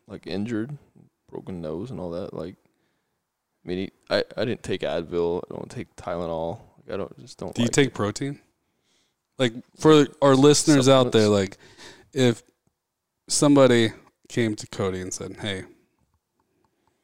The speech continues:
Speaker 2: what do I take for supplements?"
Speaker 1: Mm-hmm.
Speaker 2: What would you recommend?
Speaker 1: So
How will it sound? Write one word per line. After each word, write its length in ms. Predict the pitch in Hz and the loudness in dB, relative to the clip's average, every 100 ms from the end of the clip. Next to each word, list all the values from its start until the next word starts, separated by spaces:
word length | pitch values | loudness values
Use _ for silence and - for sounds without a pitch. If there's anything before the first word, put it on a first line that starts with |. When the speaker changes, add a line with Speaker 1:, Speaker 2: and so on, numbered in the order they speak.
| _ _ _ _ _ _ _ _ - | _ _ _ _ _ _ _ _ -10
Speaker 2:
what 340 | 113 117 113 _ _ _ _ _ | -2 -2 -2 _ _ _ _ _
do 260 | - 101 95 | -6 -4 -4
I 80 | |
take 440 | 95 - 95 92 - _ _ | -6 -10 -12 -14 -20 _ _
for 220 | - 101 | -12 -6
supplements?" 760 | - 95 90 90 - 92 - - - 135 | -6 -6 -12 -20 -20 -10 -8 -8 -12 -10
Speaker 1:
Mm-hmm. 300 | 120 110 117 - _ _ | -8 -8 -10 -14 _ _
Speaker 2:
What 280 | 113 113 104 - | -10 -10 -10 -16
would 140 | 101 | -16
you 140 | 101 95 | -16 -14
recommend? 440 | 95 - 98 95 101 - _ _ _ - - _ _ | -14 -16 -20 -20 _ -20 _ _ _ -20 -20 _ _
Speaker 1:
So 440 | - 139 120 - | 0 2 2 0